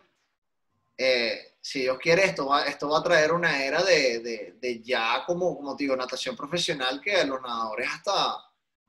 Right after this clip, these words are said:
hasta agentes van a tener y todo. O sea, sí, hay, sí, conocemos de nadadores que tienen sus agentes, pero son nadadores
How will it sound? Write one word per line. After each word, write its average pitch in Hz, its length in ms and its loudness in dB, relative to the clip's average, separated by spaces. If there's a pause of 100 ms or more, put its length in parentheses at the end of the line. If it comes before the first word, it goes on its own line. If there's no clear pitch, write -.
(200)
hasta 110 280 -4
agentes 120 480 -2
van 143 180 -2
a 170 80 -2
tener 127 260 0
y 156 100 -8
todo. 156 360 2
O 113 40 -4
sea, 117 500 -4 (100)
sí, - 300 -6
hay, 127 200 -4
sí, 185 420 2
conocemos 143 580 -2
de 208 60 2
nadadores 170 580 4
que 196 120 0
tienen 156 280 -4
sus 185 240 -4
agentes, 151 440 -2
pero 185 160 0
son 143 280 -6
nadadores 170 560 2